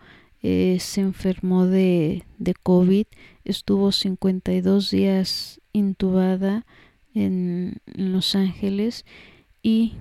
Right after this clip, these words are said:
gracias a Dios está viva, gracias a Dios está con nosotros, y hoy es un testimonio de vida, es un testimonio de milagro, de ese amor que tiene Dios con, con nosotros. Entonces,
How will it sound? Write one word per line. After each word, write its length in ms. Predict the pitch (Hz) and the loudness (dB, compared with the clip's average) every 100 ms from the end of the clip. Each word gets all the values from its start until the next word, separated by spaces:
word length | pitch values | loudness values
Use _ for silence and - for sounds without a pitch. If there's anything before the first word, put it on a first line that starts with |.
| - | -6
gracias 520 | 196 214 214 233 - | -2 0 -2 -4 -2
a 100 | 214 | 2
Dios 580 | 202 202 196 - - - _ _ | 4 4 4 -2 -6 -12 _ _
está 360 | 220 202 - 190 | -6 -4 -2 -2
viva, 500 | 190 208 190 196 196 - - - | 2 2 4 2 0 -10 -20 -8
gracias 400 | 202 196 - - | -2 -2 -2 -4
a 80 | 202 | 0
Dios 300 | 202 208 - | 4 2 0
está 240 | 196 - | -6 -4
con 200 | 202 202 | -4 -2
nosotros, 760 | 196 180 101 - - 190 - - - - - - _ - | -2 -2 -2 -2 -2 -2 -2 -8 -16 -20 -20 -20 _ -8
y 420 | 202 196 190 190 | -4 0 2 4
hoy 260 | 196 208 202 | 6 4 2
es 220 | 208 - | 0 -2
un 160 | 196 | -4
testimonio 880 | - 196 185 - 185 180 185 190 190 | -2 -4 -4 -6 -4 0 0 2 2
de 120 | 180 | 2
vida, 320 | 175 180 180 185 | 0 -2 -2 -4
es 200 | 185 196 | -4 -6
un 100 | 196 | -4
testimonio 720 | 202 - 196 190 196 196 202 | -6 -4 -4 -2 0 0 0
de 140 | 196 | 0
milagro, 720 | 190 190 185 196 202 202 196 - - - - | 0 -2 0 -2 0 0 0 -2 -20 -20 -6
de 200 | 202 196 | -2 0
ese 260 | - - | -2 -2
amor 440 | 196 196 196 196 214 | 0 2 2 2 0
que 140 | - | -6
tiene 720 | - 196 196 196 196 190 190 - | -4 -2 0 0 0 0 -2 0
Dios 320 | 190 190 - | 2 2 -2
con, 380 | - 202 202 - - - | -8 -6 -6 -12 -20 -8
con 180 | 208 190 | -2 -2
nosotros. 800 | 185 - 190 - - 208 - - - - - | -2 0 -2 -2 -6 -6 -6 -12 -20 -20 -18
Entonces, 640 | - 214 202 196 202 | -6 -4 -2 -2 -2